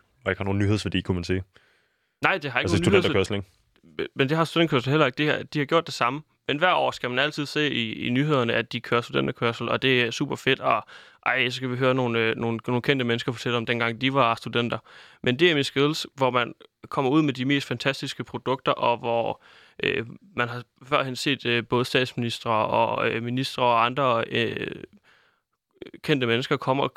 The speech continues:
Speaker 2: om og, og opleve det, fordi det er en kæmpe oplevelse.
Speaker 1: Mhm. Øh, Anders, det sidste, jeg vil spørge dig om i forbindelse med det her med branding, det er, øhm,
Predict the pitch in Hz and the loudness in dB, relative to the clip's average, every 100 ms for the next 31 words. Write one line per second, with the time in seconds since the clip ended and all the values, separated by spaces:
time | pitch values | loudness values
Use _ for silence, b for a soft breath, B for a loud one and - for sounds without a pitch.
0 | - 135 139 - 117 - - 175 - 131 | -4 -4 -2 -4 -4 -4 -2 -2 -2 -4
1 | 113 110 113 - 135 139 131 139 131 - | -4 -6 -10 -6 -4 0 0 0 -4 -10
2 | 143 165 165 113 113 120 95 - - - | -6 -6 -2 -2 -2 -2 -8 -8 -12 -16
3 | _ - 95 92 - _ _ _ - B | _ -6 -4 -4 -8 _ _ _ -20 B
4 | B B - 107 95 98 98 - 101 117 | B B -2 2 2 2 0 -2 -4 -2
5 | 107 110 95 107 104 98 90 104 95 98 | 0 0 2 4 4 2 -2 -4 -2 0
6 | 95 95 95 92 95 101 - 98 92 90 | 0 2 2 0 0 -4 0 2 2 2
7 | 92 87 80 | 0 -2 -6